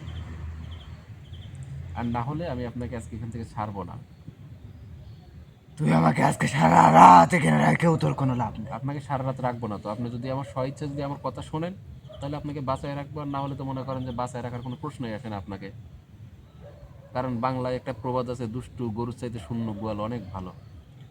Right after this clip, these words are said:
Speaker 2: তুই আমাকে মনে করছিস তুই আমাকে মেরে ফেললেই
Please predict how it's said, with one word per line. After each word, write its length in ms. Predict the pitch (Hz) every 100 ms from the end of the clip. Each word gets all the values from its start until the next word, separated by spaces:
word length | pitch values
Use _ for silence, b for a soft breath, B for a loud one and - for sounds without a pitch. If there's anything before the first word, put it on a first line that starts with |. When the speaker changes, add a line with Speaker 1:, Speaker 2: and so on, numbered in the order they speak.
| -
Speaker 2:
তুই 240 | 151 - 135
আমাকে 360 | 127 - 76
মনে 300 | 139 147 147
করছিস 360 | 131 71 143 -
তুই 100 | 156
আমাকে 240 | 160 139
মেরে 260 | 139 165 165
ফেললেই 460 | 139 170 156 135